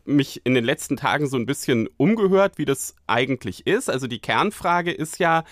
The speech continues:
wer entscheidet jetzt eigentlich, wie dieses Asow-Regiment einzustufen ist? Die Ukraine sagen, es ist ein normaler Teil unserer Streitkräfte. Und die Russen sagen, das ist eine Terrorgruppe. Und spannend ist ja dann, wenn sozusagen jetzt das Völkerrecht ins Spiel kommt und es eben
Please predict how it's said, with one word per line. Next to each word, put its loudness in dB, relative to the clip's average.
wer 4
entscheidet 0
jetzt -4
eigentlich, -2
wie -4
dieses -6
Asow-Regiment 0
einzustufen -2
ist? -8
Die -2
Ukraine 2
sagen, 2
es -4
ist -6
ein 4
normaler 4
Teil 0
unserer 0
Streitkräfte. -4
Und 4
die 2
Russen 2
sagen, 2
das -4
ist -6
eine 0
Terrorgruppe. -2
Und 2
spannend 2
ist -4
ja 2
dann, 4
wenn 2
sozusagen 0
jetzt -4
das -6
Völkerrecht 0
ins -4
Spiel 0
kommt 0
und 2
es -4
eben 0